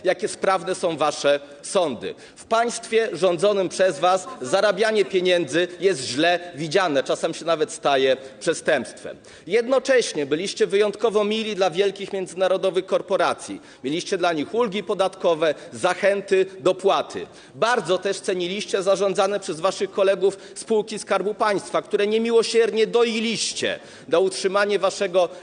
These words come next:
aparatu partyjnego, tej hydry nienasyconej waszych dzieci, żon i matek.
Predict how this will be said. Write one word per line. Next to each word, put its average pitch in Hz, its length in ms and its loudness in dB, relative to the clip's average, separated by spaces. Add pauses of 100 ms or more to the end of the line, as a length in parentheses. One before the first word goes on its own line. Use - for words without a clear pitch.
aparatu 202 640 2
partyjnego, 175 840 0
tej 165 180 -2
hydry 185 380 0
nienasyconej 185 720 0
waszych 160 340 -4
dzieci, 170 360 -2
żon 135 300 0 (260)
i 165 80 -4
matek. 143 360 -2